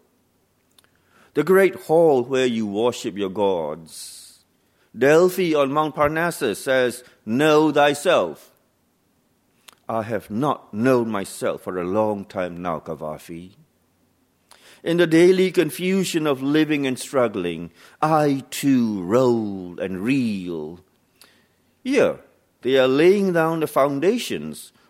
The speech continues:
of what you Athenians started, Demos Kratia, the new gods with their data, their feelings and emotions,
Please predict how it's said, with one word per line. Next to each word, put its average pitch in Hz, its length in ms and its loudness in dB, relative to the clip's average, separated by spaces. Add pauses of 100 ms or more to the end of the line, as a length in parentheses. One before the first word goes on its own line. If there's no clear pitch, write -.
of 131 200 0
what 185 220 2
you 196 220 0
Athenians 160 840 0
started, 151 520 -2 (680)
Demos 151 480 4
Kratia, 107 640 -2 (1080)
the 117 80 -4
new 131 300 2
gods 101 640 0 (160)
with 110 200 -4
their 110 160 -2
data, 98 680 -2 (720)
their 123 180 2
feelings 117 640 -2
and 107 140 -8
emotions, 98 840 -8